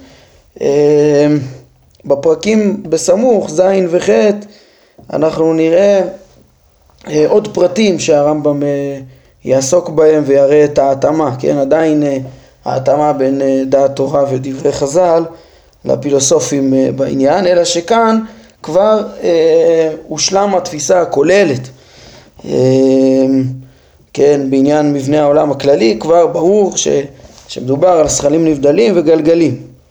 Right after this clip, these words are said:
אחר כך אנחנו נראה פרק ז', זה גם יהיה האופן ה-, ההשפעה של ה-,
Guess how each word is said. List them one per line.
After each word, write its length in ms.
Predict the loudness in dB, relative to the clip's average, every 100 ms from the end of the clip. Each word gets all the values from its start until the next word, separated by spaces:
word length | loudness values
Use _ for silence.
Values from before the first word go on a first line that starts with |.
| _ _ _
אחר 200 | -2 0
כך 60 |
אנחנו 320 | 2 2 0 0
נראה 280 | 2 2
פרק 320 | 2 0 0 0
ז', 100 | 0 2 0
זה 100 | 0
גם 220 | 0 0
יהיה 320 | -2 0 0 -4 -10 -16 -20 _ _ -20 -6
האופן 380 | -4 -2 -2
ה-, 200 | -2 -4 -6
ההשפעה 720 | -8 -6 -6 -6 -2 0 0
של 220 | 0 2
ה-, 140 | 2